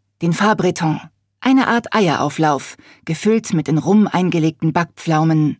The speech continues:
lauwarm serviert. Serviert. Die Sonne stand schon tief, als die allerletzten Teller abgeräumt wurden. Einige der älteren Dorfbewohner begannen, sich auf einem Tanzboden zum Klang der Sackpfeife und der Oboe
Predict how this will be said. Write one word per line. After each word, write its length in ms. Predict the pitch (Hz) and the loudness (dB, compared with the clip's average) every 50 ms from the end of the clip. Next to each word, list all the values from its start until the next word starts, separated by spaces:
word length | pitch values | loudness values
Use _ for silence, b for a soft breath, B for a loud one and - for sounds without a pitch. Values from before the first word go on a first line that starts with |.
| _ _ - | _ _ 0
lauwarm 480 | 180 190 214 226 160 175 165 165 160 | 0 2 2 2 2 2 2 2 2
serviert. 640 | 156 160 160 151 139 147 143 123 - - - - _ _ _ _ _ _ _ _ _ _ _ _ _ _ _ _ _ _ _ - 160 | 0 0 -2 -2 -2 -4 -6 -6 -10 -14 -18 -20 _ _ _ _ _ _ _ _ _ _ _ _ _ _ _ _ _ _ _ -8 -6
Serviert. 300 | 131 143 143 139 - - _ _ _ _ _ _ _ _ _ _ _ _ _ _ _ _ _ _ - | -4 -4 -6 -6 -6 -10 _ _ _ _ _ _ _ _ _ _ _ _ _ _ _ _ _ _ -4
Die 120 | - 202 185 | -2 -2 0
Sonne 320 | 190 208 226 226 202 175 | 2 4 4 4 2 0
stand 260 | - - 165 165 160 | -2 -4 -4 -4 -2
schon 180 | - 165 165 165 | -2 -2 -4 -4
tief, 380 | - - 214 208 202 - - - | -4 -4 -2 -2 -4 -4 -8 -10
als 240 | - - - - - | -10 -8 -8 -8 -6
die 140 | - 170 - | -6 -4 -2
allerletzten 580 | - 196 185 175 165 165 160 - - - 165 | -2 -2 0 0 0 -2 -2 -4 -4 -4 -4
Teller 320 | - - 190 185 165 143 - | -2 0 0 0 0 0 -2
abgeräumt 520 | 165 - - 160 151 151 156 143 151 - | -4 -4 -2 -4 -2 0 -2 -2 -2 -2
wurden. 460 | 160 160 160 160 165 165 - 160 160 _ _ _ _ _ _ B B B B B B B B B B B | -2 -2 -2 0 -2 -2 -2 -4 -8 _ _ _ _ _ _ B B B B B B B B B B B
Einige 340 | B 233 247 262 262 220 240 | B 2 4 4 4 2 2
der 180 | 208 202 - 202 | 0 0 0 0
älteren 400 | 233 240 - 214 165 165 160 147 | -2 -2 -2 -2 0 0 0 0
Dorfbewohner 680 | 165 170 180 175 - - 175 165 160 180 185 180 175 | 0 0 -2 -4 -6 -6 -4 -2 -2 0 0 0 0
begannen, 440 | - 165 151 170 175 185 185 180 170 | -2 -2 -2 0 0 0 0 0 -2
sich 240 | 151 156 151 - 143 | -2 -4 -6 -6 -8
auf 80 | 151 | -6
einem 200 | - 151 151 143 | -4 -4 -4 -4
Tanzboden 680 | 151 - 196 208 208 - - - 180 180 175 156 170 165 | -2 0 0 0 0 0 0 -2 0 0 0 0 -2 -2
zum 200 | - - 139 147 | -2 -4 -6 -6
Klang 300 | - - 170 185 196 185 | -4 -4 -2 0 0 0
der 120 | 165 151 | 0 -2
Sackpfeife 760 | 147 175 190 - _ - - 180 170 170 175 165 - 175 165 - | -2 -2 -4 -6 _ -10 -6 -2 -2 -2 -2 -4 -4 -4 -4 -4
und 140 | 139 147 | -4 -6
der 120 | 143 - - | -4 -4 -4
Oboe 460 | 151 135 175 185 196 190 180 175 | -4 0 0 2 2 2 2 0